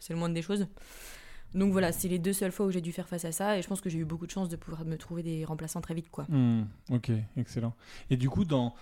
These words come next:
Speaker 2: je me, je me posais cette question en, en préparant ce podcast. Est-ce que parfois, tu aimerais être mère sans avoir ton business, ou alors tu aimerais être chef d'entreprise sans être mère ? Est-ce que ça t'arrive de vouloir avoir la casquette, mais vraiment de ne plus vouloir l'autre, euh,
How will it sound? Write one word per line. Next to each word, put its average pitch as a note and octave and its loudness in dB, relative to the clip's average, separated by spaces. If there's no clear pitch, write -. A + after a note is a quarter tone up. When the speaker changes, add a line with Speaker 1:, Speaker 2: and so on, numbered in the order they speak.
Speaker 2:
je B2+ 6
me, C#3+ 10
je A#2 8
me A#2+ 8
posais D#3+ 2
cette D#3 0
question C#3 0
en, A2 2
en G#2+ -2
préparant A#2+ 2
ce A2 0
podcast. F3 2
Est-ce B2 -4
que - -4
parfois, D#3+ 4
tu - -2
aimerais D#3+ 8
être C3+ 2
mère D3 6
sans B2+ 0
avoir B2+ 2
ton - 2
business, B2+ 4
ou C#3+ 4
alors C#3+ 4
tu - -4
aimerais C3 2
être - -2
chef C#3+ -2
d'entreprise B2 2
sans C3+ 4
être B2 0
mère ? A#2 4
Est-ce - -2
que G3 10
ça F3 12
t'arrive D3 10
de C3 12
vouloir D3+ 12
avoir C#3+ 10
la C3+ 10
casquette, - 4
mais B2+ 6
vraiment A#2 6
de A#2+ 8
ne A2 4
plus - 2
vouloir A#2 4
l'autre, A#2+ 10
euh, G#2+ 4